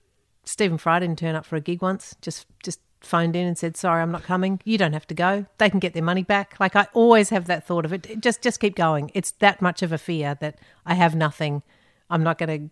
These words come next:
I'm not gonna be able to get up there. I'm not gonna be able to do it.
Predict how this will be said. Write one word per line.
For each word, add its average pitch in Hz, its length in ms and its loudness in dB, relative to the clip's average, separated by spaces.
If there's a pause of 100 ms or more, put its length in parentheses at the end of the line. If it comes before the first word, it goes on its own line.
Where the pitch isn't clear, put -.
(120)
I'm 170 120 0
not 170 140 0
gonna 160 120 -2
be 147 100 -2
able 147 120 -2
to 151 60 -8
get 147 180 -4
up 147 160 -6
there. 147 240 -6 (640)
I'm 170 100 -4
not 156 120 -4
gonna 156 120 -8
be 156 100 -8
able 147 140 -8
to 151 80 -6
do 151 220 -6
it. 151 120 -12